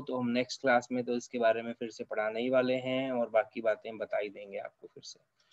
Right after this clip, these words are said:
तो बस ध्यान रखना इन चीज़ों का और revise जरूर करना। मैं ये video lecture अभी तुरंत classroom में डाल दूंगा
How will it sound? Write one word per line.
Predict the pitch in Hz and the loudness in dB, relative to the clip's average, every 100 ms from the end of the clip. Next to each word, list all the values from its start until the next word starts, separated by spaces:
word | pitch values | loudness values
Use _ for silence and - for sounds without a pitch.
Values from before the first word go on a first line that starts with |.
| _ _ _ | _ _ _
तो | 127 | 4
बस | 143 147 | 4 6
ध्यान | 135 156 160 | 8 8 8
रखना | 160 165 175 180 | 6 8 8 8
इन | 160 151 | 4 4
चीज़ों | 151 151 156 | 4 2 4
का | 156 170 180 - _ _ _ _ | 10 10 10 0 _ _ _ _
और | 131 127 | 6 8
revise | 131 135 151 156 | 8 12 10 10
जरूर | 147 151 | 8 8
करना। | 156 156 156 | 6 6 8
मैं | 156 147 | 10 10
ये | 139 143 143 | 10 10 10
video | 123 135 131 131 143 | 8 6 6 8 8
lecture | 139 131 - 151 147 151 - | 8 6 4 4 6 4 0
अभी | 123 120 165 175 | -2 4 4 6
तुरंत | 147 151 151 | 6 6 6
classroom | 151 135 135 147 143 | 8 8 8 4 2
में | 139 | 8
डाल | 131 131 | 8 8
दूंगा | 135 139 147 | 6 8 10